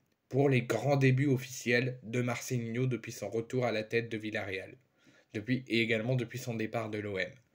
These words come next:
Avant de parler de cette rencontre, on va, et c'est, de ses débuts, euh, cet après-midi de Marcelinho à Villarreal, on va parler de la première composition officielle, officieusement, de Marcelinho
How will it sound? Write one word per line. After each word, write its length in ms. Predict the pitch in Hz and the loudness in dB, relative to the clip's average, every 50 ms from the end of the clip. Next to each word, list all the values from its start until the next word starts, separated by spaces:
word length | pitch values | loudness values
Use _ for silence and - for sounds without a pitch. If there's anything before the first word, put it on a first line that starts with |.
| _ _ _ _ _ _ _ _ _ - - - - _ _ _ _ _ _ _ _ - | _ _ _ _ _ _ _ _ _ -20 -20 -20 -20 _ _ _ _ _ _ _ _ 2
Avant 260 | - 147 160 160 170 | 8 8 10 10 10
de 80 | 170 165 | 8 8
parler 280 | - 175 160 160 170 165 | 4 4 6 8 6 6
de 60 | 165 | 6
cette 200 | 151 151 135 131 | 4 2 2 2
rencontre, 640 | - 143 143 135 156 170 190 190 - - - - - _ _ _ _ _ _ _ _ - | 2 0 2 6 6 6 6 6 2 -2 -12 -14 -18 _ _ _ _ _ _ _ _ 2
on 60 | 131 | 4
va, 300 | 127 135 135 135 135 131 - - - _ - | 6 8 6 6 4 2 -4 -8 -10 _ 2
et 320 | 127 131 127 123 120 120 | 6 6 8 8 6 4
c'est, 240 | 120 - - 120 95 | 2 0 -4 -4 -4
de 160 | 98 104 110 | -2 -4 -6
ses 160 | 107 - 123 | -4 -4 -2
débuts, 480 | 113 120 120 123 127 139 135 117 110 - _ - - | 2 2 2 2 2 2 0 0 -2 -6 _ -8 -6
euh, 240 | 113 113 113 110 107 | -6 -4 -4 -6 -6
cet 240 | - - 117 113 | -6 -8 -6 -4
après-midi 460 | 123 123 - 127 120 123 120 117 120 117 | -4 -4 -4 -2 -2 -2 -2 -4 -4 -6
de 80 | 120 | -6
Marcelinho 760 | 113 117 120 131 - - 123 120 120 123 123 123 123 - - | -6 -6 -8 -8 -4 -2 -2 0 0 0 0 0 -2 -4 -4
à 80 | - 113 | -6 -6
Villarreal, 600 | 104 107 104 101 101 101 104 113 120 131 143 151 156 - - - - _ _ - | -6 -4 -6 -4 -4 -2 0 0 2 2 2 0 -2 -10 -18 -20 -20 _ _ -4
on 80 | - 113 | -4 2
va 160 | 113 135 135 | 4 4 4
parler 320 | 131 143 135 143 143 147 143 | 4 4 6 8 8 6 6
de 60 | 127 | 6
la 100 | 117 - | 0 -2
première 360 | - - 151 147 147 139 - | 0 -2 0 2 2 0 0
composition 720 | - 143 131 131 139 131 127 131 131 - - 135 131 127 131 - - _ _ _ _ _ _ - | 0 -2 0 2 2 2 2 0 -2 -2 -2 -2 -2 -2 -4 -8 -18 _ _ _ _ _ _ 6
officielle, 760 | - 151 151 - - 156 139 131 - 143 139 139 151 170 165 - _ _ _ - | 8 8 8 8 6 -2 -4 -2 2 4 4 4 4 2 -4 -8 _ _ _ 4
officieusement, 1000 | 131 139 135 131 131 - 139 131 - - 131 127 123 127 131 131 135 - - - _ _ _ _ | 8 8 8 8 6 0 -6 -6 -2 0 2 2 2 4 4 2 2 0 -4 -12 _ _ _ _
de 140 | - 123 123 | -6 -4 -4
Marcelinho 760 | 120 127 139 139 - - 139 131 131 127 127 127 131 135 131 | 0 0 -2 0 0 0 2 2 4 4 2 2 0 -2 -4